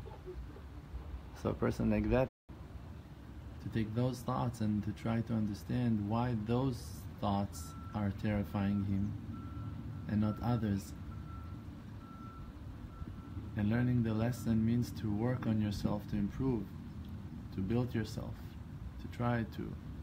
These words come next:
get to a better place in your spiritual level, in your emotional level, to try to achieve certain things that will heal your spirit. So that righteous man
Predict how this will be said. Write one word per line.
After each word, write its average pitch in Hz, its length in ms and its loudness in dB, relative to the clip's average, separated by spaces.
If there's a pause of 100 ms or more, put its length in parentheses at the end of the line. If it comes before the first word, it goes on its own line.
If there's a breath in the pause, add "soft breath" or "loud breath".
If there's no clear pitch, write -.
(680)
get 117 200 2
to 113 100 0
a 107 60 2
better 117 280 2
place 120 680 2 (1300)
in 113 120 4
your 107 140 4
spiritual 117 480 0
level, 107 560 2
in 101 140 2
your 101 100 4
emotional 107 560 2
level, 101 320 0 (800)
to - 80 -6
try 117 220 2
to 113 160 0
achieve 120 300 -2
certain 120 480 0
things 120 460 2
that 104 160 2 (100)
will 101 280 2 (1600)
heal 135 220 6
your 110 220 4
spirit. 117 560 0 (1200)
So 113 220 -2
that 110 260 0
righteous 120 420 0
man 120 420 4